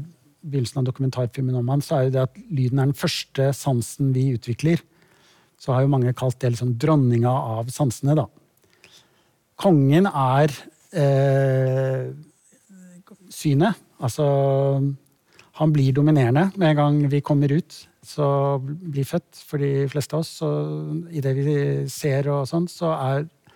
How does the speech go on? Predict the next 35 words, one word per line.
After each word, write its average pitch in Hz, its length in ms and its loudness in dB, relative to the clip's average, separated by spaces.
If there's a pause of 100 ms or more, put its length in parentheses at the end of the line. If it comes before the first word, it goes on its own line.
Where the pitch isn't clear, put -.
(380)
synet 139 480 0
er 135 320 -2
overordnet 120 720 -2
i 143 80 -2
vår, 123 240 -4
eh, 123 240 -4
kultur. 170 400 -2 (1200)
Og 127 320 -4
for 135 140 -4
de 135 240 2
fleste 135 260 -4
av 160 140 0
oss - 100 -6
så 185 80 -6
blir 139 160 -2
dominerende 139 400 0
å 139 60 -4
ta 127 220 -4
ut 131 100 -4
tronen, 131 580 2 (300)
som 131 340 -4
det 123 80 -2
har 127 80 0
blitt 123 160 -4
uttrykt. 135 440 -6 (680)
Mens 139 160 -4
dronninga 139 380 4
smyger 143 560 2
ut 143 120 -2
blant 135 300 0
teppene, 139 420 2
men 131 220 2
hun 127 160 2
beholder 123 560 -2
kronen. 139 540 2